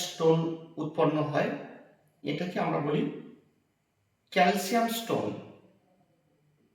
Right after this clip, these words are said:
ক্যালসিয়ামের সাথে অক্সালেট যুক্ত হয়ে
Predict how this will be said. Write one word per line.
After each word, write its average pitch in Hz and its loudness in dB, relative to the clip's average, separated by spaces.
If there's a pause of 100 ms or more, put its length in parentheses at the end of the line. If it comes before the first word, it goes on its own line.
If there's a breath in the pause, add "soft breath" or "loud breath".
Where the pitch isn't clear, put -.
(1040)
ক্যালসিয়ামের 277 4
সাথে 190 -2 (480)
অক্সালেট 254 0 (120)
যুক্ত 202 -2 (120)
হয়ে 147 4